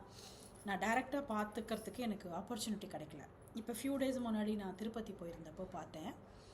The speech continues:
எங்களெல்லாம் ஒரு கம்பார்ட்மெண்ட்குள்ள வச்சிருந்தா.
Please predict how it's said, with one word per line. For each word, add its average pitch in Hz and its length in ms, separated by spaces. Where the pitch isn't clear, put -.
எங்களெல்லாம் 214 420
ஒரு 180 380
கம்பார்ட்மெண்ட்குள்ள 220 920
வச்சிருந்தா. 180 320